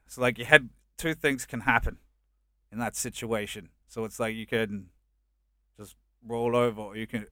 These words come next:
I had a skateboard next to me, so I flicked the skateboard up and just put it in his face. And he was like, "Da,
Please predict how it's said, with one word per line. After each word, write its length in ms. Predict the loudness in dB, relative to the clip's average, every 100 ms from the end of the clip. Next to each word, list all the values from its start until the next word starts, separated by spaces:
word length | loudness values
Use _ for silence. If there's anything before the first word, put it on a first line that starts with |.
| _
I 80 | 4
had 100 | 4
a 40 | 4
skateboard 540 | 0 0 2 2 2
next 220 | 4 2
to 40 | 0
me, 80 | -4
so 140 | -6
I 40 |
flicked 300 | -8 -10 -12
the 60 | -10
skateboard 440 | -8 -6 -6 -8
up 120 | -10 -12
and 80 | -20
just 180 | -4
put 140 | 0 2
it 80 | 0
in 80 |
his 140 | -6 -10
face. 440 | -4 -4 -4 -8 -16 _ _ _ _ _ -16
And 60 |
he 20 | -16
was 40 | -14
like, 100 | -12
"Da, 160 | -12